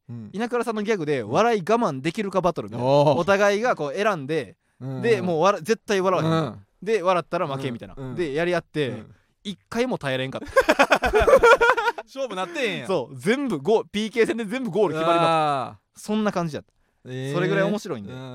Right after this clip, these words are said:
Speaker 2: ちょっと見てほしいですね。
Speaker 1: いや、ほんま、なんかその、
Speaker 2: うん。
Speaker 1: 落ち込んでれば落ち込んでるほどおもろいかもしれないですよ。
Speaker 2: あー。
Speaker 1: なんか。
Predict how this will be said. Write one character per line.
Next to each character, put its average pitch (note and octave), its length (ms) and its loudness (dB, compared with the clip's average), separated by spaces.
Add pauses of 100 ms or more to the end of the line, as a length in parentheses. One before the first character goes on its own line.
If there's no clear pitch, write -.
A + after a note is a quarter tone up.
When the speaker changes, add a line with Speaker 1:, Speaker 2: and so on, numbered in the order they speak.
Speaker 2:
ち B2 40 -12
ょ - 20 -14
っ B2 40 -14
と B2 60 -10
見 B2 80 -10
て A#2+ 80 -10
ほ D3 80 -8
し - 120 -18
い F#2+ 40 -20
で - 60 -20
す - 60 -20
ね。 G#2 80 -18 (680)
Speaker 1:
い - 80 -10
や、 D3 100 -2
ほ D#3 140 -4
ん G3 160 -6
ま、 F3+ 100 -4
な F3+ 360 -6
ん - 20 -8
か D3 140 -8
そ - 120 -10
の、 B2 360 -8 (180)
Speaker 2:
う C3+ 60 -16
ん。 F#2 160 -14 (320)
Speaker 1:
落 D3 200 -12
ち - 40 -20
込 G3 120 0
ん G#3 60 0
で A#3 80 0
れ D4 80 -2
ば A3 60 4
落 E3 140 0
ち - 100 -18
込 F3 180 -4
ん F3+ 40 -6
で F#3 160 0
る G3 120 0
ほ G3+ 120 -4
ど G3+ 120 0
お A3 40 -2
も B3 100 -4
ろ G3+ 100 -2
い C#3 40 -6
か A#2+ 100 -12
も A#2 80 -10
し A#2+ 80 -14
れ A#2 100 -10
な A2 120 -12
い G2 40 -16
で - 60 -16
す - 120 -20
よ。 F#2 180 -20
Speaker 2:
あ B2+ 560 -2
ー。 B2 40 -10
Speaker 1:
な B2 80 -10
ん A#2+ 60 -12
か。 B2 180 -8